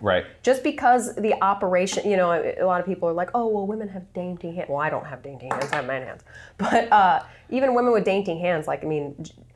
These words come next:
Speaker 2: that means that the revolver doesn't, you feel that entire, you feel the whole recoil. You feel
Speaker 1: Yeah.
Speaker 2: all that recoil. There's no springs to absorb any. There's no, none of that reciprocating. The slide, in,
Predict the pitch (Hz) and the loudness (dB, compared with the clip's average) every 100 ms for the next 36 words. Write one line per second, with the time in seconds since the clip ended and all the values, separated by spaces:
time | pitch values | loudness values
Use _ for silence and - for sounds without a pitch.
0 | _ - - 185 254 254 262 247 247 220 | _ -20 -6 2 2 4 0 2 2 2
1 | - 208 214 254 247 220 269 240 220 214 | 0 2 2 4 6 6 6 4 2 0
2 | 220 - - - _ - - - 220 262 | -2 -4 -14 -20 _ -18 -12 -4 -2 0
3 | 349 349 247 233 - 226 220 - 277 254 | 4 6 6 4 4 0 0 0 2 2
4 | 233 233 277 269 220 214 190 180 180 139 | 2 0 2 2 2 2 2 0 -2 -2
5 | 180 190 - - 220 226 185 180 170 151 | -4 0 2 4 6 4 4 0 -2 -2
6 | 170 214 226 226 - 226 214 214 208 208 | -2 -2 -2 -4 0 2 2 2 0 0
7 | 190 196 190 190 180 175 196 190 214 226 | 2 4 4 4 2 2 2 2 2 2
8 | 196 196 220 208 196 202 190 190 190 180 | 0 -2 -4 -6 -4 -2 -2 -2 -2 -2
9 | 190 220 214 208 - | 0 0 2 0 -4